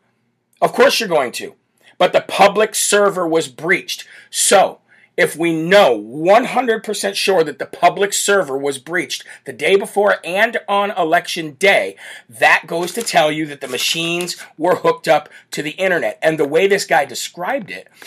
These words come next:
was it was a two-way portal. There was a back end that was open to the server, and there was a front end that was opened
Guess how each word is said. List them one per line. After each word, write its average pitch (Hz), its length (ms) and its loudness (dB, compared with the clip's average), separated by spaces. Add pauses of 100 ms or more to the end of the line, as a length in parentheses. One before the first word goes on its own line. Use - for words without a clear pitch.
(120)
was 170 280 4
it 160 100 -2
was 160 160 -2
a 127 100 0
two-way 196 540 0
portal. 170 500 -2 (200)
There 160 100 0
was 160 160 0
a 117 80 0
back 165 380 0
end 185 220 -2
that 151 120 -6
was 143 160 -10
open 156 300 -4
to - 100 -10
the 131 80 -12
server, 202 540 -4 (180)
and 170 140 -4
there 160 100 0
was 143 140 -4
a - 80 -4
front 185 440 0
end 170 220 -2
that 151 100 -6
was 135 240 -12
opened 156 440 -2